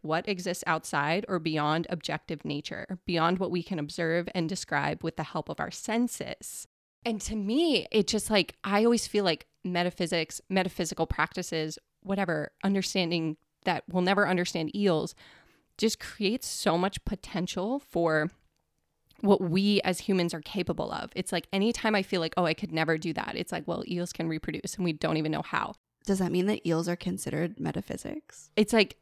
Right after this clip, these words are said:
Speaker 1: trying to understand eels is metaphysics, is my understanding from this. So,
Speaker 2: Oh
Speaker 1: anyways,
Speaker 2: my God.
Speaker 1: I've
Speaker 2: Oh my
Speaker 1: always felt
Speaker 2: God.
Speaker 1: like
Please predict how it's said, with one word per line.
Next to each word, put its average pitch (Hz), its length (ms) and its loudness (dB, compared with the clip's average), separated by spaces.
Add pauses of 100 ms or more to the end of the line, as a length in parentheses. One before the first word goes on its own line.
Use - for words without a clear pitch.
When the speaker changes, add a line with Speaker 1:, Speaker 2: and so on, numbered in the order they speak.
Speaker 1:
trying 190 340 2
to 220 160 -2
understand 170 540 0
eels 143 380 -6
is 160 180 -4
metaphysics, - 760 -10 (300)
is 170 200 -2
my 170 120 -4
understanding 156 540 -6
from - 100 -8
this. - 240 -12 (400)
So, 233 260 4
Speaker 2:
Oh - 40 -10 (120)
Speaker 1:
anyways, 208 260 6
Speaker 2:
my 190 160 0
God. 165 440 -4
Speaker 1:
I've 196 260 0
Speaker 2:
Oh 208 60 4
my 196 40 8
Speaker 1:
always 277 300 2
felt 196 260 4
Speaker 2:
God. 185 40 0
Speaker 1:
like 165 280 4